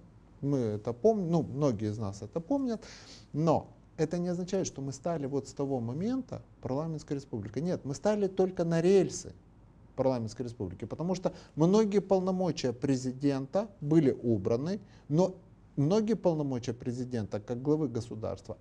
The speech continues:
остались, которые не присущи, э, на самом деле, э, парламентской форме правления. Поэтому, э, говорить сегодня, э,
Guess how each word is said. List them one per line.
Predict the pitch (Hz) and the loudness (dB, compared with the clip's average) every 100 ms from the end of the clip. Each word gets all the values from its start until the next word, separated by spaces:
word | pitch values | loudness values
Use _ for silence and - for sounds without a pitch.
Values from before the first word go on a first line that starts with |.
| - | -2
остались, | 147 - - 196 247 131 98 - - | -2 -2 0 2 2 -2 -6 -14 -8
которые | - 202 202 196 190 | 2 4 6 6 4
не | 180 202 220 | 2 2 2
присущи, | - 165 170 - 165 - - - - - - - - - - - - - - - - - - - | 2 -2 -2 -2 -2 -2 -14 -18 -20 -20 -20 -20 -20 -20 -20 -20 -20 -20 -20 -20 -20 -20 -20 -6
э, | 123 117 117 - - - | -2 0 -2 -4 -12 -10
на | 120 135 | -4 -2
самом | 156 147 135 | -2 -6 -4
деле, | 180 226 196 - | -2 -2 -4 -6
э, | 117 117 117 117 113 113 | -6 -4 -6 -6 -8 -8
парламентской | 127 131 143 156 147 - 143 | -6 -4 -4 -6 -10 -6 -4
форме | 127 131 120 120 | -2 -4 -4 -6
правления. | 135 131 104 78 87 - - - - - - - - - - | -6 -4 -6 -8 -14 -20 -20 -20 -20 -20 -20 -20 -20 -20 -2
Поэтому, | 170 214 220 175 147 - 139 | 4 4 4 0 -2 -4 0
э, | 135 135 131 131 | 2 2 2 0
говорить | 131 156 190 226 | 2 4 6 4
сегодня, | - 202 220 208 190 - - | 0 0 2 2 0 -6 -6
э, | 147 143 143 143 | -2 0 0 -2